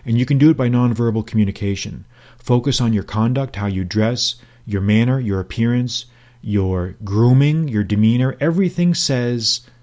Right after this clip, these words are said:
what you are. You communicate your views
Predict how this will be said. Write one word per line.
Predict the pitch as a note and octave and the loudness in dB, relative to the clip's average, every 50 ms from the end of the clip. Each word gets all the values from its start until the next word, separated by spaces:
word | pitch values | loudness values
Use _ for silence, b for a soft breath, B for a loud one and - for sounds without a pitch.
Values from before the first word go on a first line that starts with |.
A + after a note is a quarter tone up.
| b b b b b | b b b b b
what | - G2 G#2+ A#2 - | -4 -4 -4 -2 -2
you | A2 A2 A2+ G#2+ G#2 | 0 2 2 2 2
are. | F#2+ F#2 F2 F2 F2+ F2+ F2 - _ _ _ _ _ _ _ _ _ _ _ _ _ _ _ _ _ _ _ _ _ | 2 0 -2 -6 -8 -12 -18 -20 _ _ _ _ _ _ _ _ _ _ _ _ _ _ _ _ _ _ _ _ _
You | - A2 A2 A2+ | -2 -2 -2 -2
communicate | A2+ - - G#2+ A2+ B2+ C#3+ D3 C#3 - - C3 A#2+ A#2+ A#2+ A#2 - - | -2 -2 0 2 4 4 4 2 2 0 0 0 0 0 -2 -4 -8 -10
your | A2 G2+ G2+ G#2+ A#2 A#2 | -4 0 2 2 2 2
views | G2+ F#2 F#2+ F#2 F#2 F#2 F#2 F#2 F2 - | 0 0 -2 -2 -2 -2 -4 -4 -6 -10